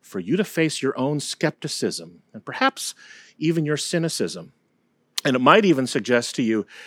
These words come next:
that the only way to find ultimate meaning and purpose in God is to stretch yourself to the limits of your own humanity. It's why I love the book.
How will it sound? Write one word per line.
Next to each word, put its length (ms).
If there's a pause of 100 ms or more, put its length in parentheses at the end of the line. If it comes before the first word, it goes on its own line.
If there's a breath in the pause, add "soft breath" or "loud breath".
(240 loud breath)
that 100
the 120
only 240
way 160
to 60
find 380
ultimate 480
meaning 400
and 140
purpose 360
in 140
God 540 (560)
is 160
to 120
stretch 640
yourself 840 (320)
to 100
the 120
limits 580
of 200
your 160
own 280
humanity. 720 (1040)
It's 140
why 180
I 60
love 260
the 80
book. 420